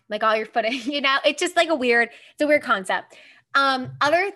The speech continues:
so to give an update on what's going on in my life. So she's, you know, gonna be moving with her boyfriend in a very serious relationship. She's in New York. I'm in Philadelphia. I am as single as can be. Um,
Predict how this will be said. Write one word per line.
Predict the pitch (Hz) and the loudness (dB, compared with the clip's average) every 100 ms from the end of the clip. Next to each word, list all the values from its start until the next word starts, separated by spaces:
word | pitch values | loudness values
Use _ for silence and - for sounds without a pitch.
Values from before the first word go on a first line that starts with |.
| _ | _
so | - 320 285 | -2 0 0
to | |
give | 285 370 | -2 -2
an | |
update | 330 320 277 233 | -2 -2 -4 -4
on | |
what's | 233 226 | -4 -8
going | 220 | -8
on | 196 | -8
in | 202 | -2
my | 233 220 | 0 0
life. | 170 - | -2 -6
So | 220 | -10
she's, | - 285 294 294 - _ _ _ | -6 -4 -4 -6 -14 _ _ _
you | 233 | -8
know, | 208 175 - | -6 -8 -8
gonna | 240 247 | -6 -4
be | 254 | -4
moving | 269 285 | -2 -2
with | 277 | -2
her | 294 | 0
boyfriend | 233 208 208 190 185 185 - _ _ | 0 0 0 -2 -2 -10 -18 _ _
in | 226 | -4
a | 226 | -4
very | 208 226 254 | -2 0 0
serious | 262 247 240 254 | 0 -2 -2 -4
relationship. | 220 196 - 214 - 208 202 - | -6 -6 -8 -12 -6 -6 -6 -8
She's | - 247 | -10 -8
in | 262 | -8
New | 247 | -8
York. | 214 196 190 - - | -4 -4 -4 -8 -4
I'm | 202 254 | -2 -2
in | 320 | -4
Philadelphia. | 302 262 202 190 190 170 175 - _ _ _ _ 208 | -4 -2 0 -2 -4 -4 -6 -12 _ _ _ _ -2
I | 226 | -2
am | 269 233 226 | 0 -4 -4
as | 214 | -8
single | - - 208 247 | -8 -12 -6 -4
as | 262 | -4
can | - 277 | -6 -8
be. | 196 175 170 170 - - | -6 -6 -8 -10 -10 -8
Um, | 190 175 170 | -4 -4 -6